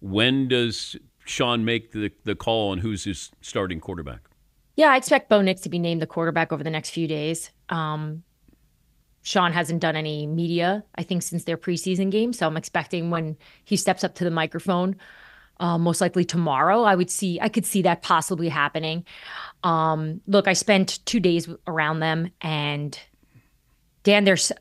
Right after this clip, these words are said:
Speaker 2: y-, when you, when you stop by a lot of different camps, you, you can, there's a vibe.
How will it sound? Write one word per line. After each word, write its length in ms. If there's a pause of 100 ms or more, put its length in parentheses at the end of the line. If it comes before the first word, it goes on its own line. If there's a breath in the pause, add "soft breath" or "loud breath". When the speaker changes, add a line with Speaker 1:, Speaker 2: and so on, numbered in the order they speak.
(720)
Speaker 2:
y-, 160
when 340
you, 220
when 140
you 80
stop 240
by 100
a 60
lot 160
of 40
different 240
camps, 440
you, 100
you 140
can, 180
there's 200
a 60
vibe. 340